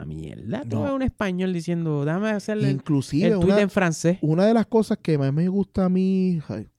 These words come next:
Speaker 2: yo, coño, de verdad que yo estoy cabrón con los nombres. El, eh, que está en Facebook, que habla de muchos cómics y eso, este,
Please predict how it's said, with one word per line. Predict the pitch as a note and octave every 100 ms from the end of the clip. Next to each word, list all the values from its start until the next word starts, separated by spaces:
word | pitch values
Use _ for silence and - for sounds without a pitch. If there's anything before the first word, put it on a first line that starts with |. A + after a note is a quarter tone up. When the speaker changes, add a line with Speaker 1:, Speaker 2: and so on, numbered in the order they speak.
| _
Speaker 2:
yo, | E2 - _
coño, | - G#2 F2
de |
verdad | F2+ F#2
que | A2
yo | A2
estoy | - A2
cabrón | G2+ G2+ F#2+
con | G#2+
los | G2
nombres. | G#2 G#2 F#2 G2 _ _ _ _ - _
El, | A#2 A#2 A#2 A2+ A2+ A2+
eh, | A#2 A2
que | - A#2
está | -
en | C#3+
Facebook, | - E3+ D#3+ B2 -
que | A2 G2+
habla | G#2+ C3
de | D3 D3+ D3 C#3+ C#3+ C#3+
muchos | D3 C#3+ D3+
cómics | - C#3 C#3+ C#3+ C#3+
y |
eso, | C#3 - A#2+ F#2
este, | F2+ _ G2 D#2+ B1